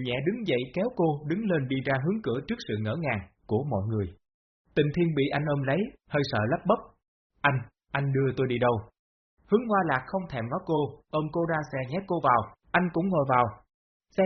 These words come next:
chạy anh mới quay mặt cười như không cười. "Tôi đã từng nói với em muốn đến Hướng thị không chỉ có một nụ hôn." Ánh mắt anh bỉ ổi nhìn qua thân thể cô. Tịnh Thiên cứng người lại, trong lúc này anh bỗng nghiêng người đến.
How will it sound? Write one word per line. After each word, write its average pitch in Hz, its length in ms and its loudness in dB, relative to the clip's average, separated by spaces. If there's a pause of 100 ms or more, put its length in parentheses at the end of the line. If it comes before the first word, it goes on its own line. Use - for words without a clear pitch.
chạy 226 200 2
anh 160 180 0
mới 180 160 2 (100)
quay 196 200 4
mặt 143 200 -2
cười 160 180 4 (100)
như 165 180 4
không 185 200 0
cười. 143 220 6 (680)
"Tôi 196 100 4
đã 190 100 6 (100)
từng 156 160 2
nói 160 200 0
với 214 80 0
em 165 200 0
muốn 185 160 0
đến 190 180 2
Hướng 226 140 -2
thị 135 160 -2 (120)
không 170 140 -2 (100)
chỉ 147 180 0
có 208 80 0
một 170 220 0
nụ 117 100 -2
hôn." 165 220 2 (440)
Ánh 190 180 4
mắt 226 140 0
anh 131 240 -2
bỉ 113 80 -2 (120)
ổi 120 200 0
nhìn 139 260 -2
qua 135 220 2
thân 135 180 -2
thể 117 200 -4
cô. 156 140 2 (720)
Tịnh 131 220 -2
Thiên 170 160 2 (120)
cứng 202 160 -2
người 143 160 -2
lại, 98 200 0 (300)
trong 170 140 4
lúc 214 120 2
này 127 280 0
anh 127 200 -2
bỗng 131 200 0
nghiêng 190 200 6
người 131 180 2
đến. 185 260 2